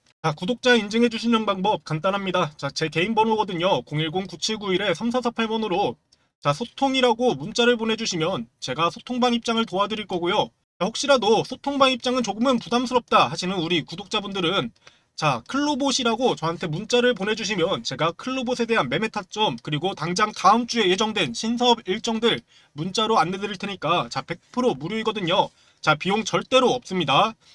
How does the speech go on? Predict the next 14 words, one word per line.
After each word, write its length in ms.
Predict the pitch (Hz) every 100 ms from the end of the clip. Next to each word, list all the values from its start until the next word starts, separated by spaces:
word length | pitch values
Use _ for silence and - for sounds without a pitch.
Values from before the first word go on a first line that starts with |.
| _ _
자, 60 | 147
하지만 540 | 233 240 254 185 175
다음 320 | - 208 240
주 140 | 240 254
예정된 340 | 240 233 240
이러한 280 | 175 202 180
일정들 500 | 190 233 254 247 262
맞추어서 640 | 240 - 240 180 190 131
주가 320 | - - 254
변동성 520 | 254 240 240 233 226
우리 160 | 165 151
주주분들 560 | - 190 254 247 233 151
실시간으로 680 | 262 254 - 269 254 254
대응하시려면 840 | 247 190 226 226 226 226 208 202 135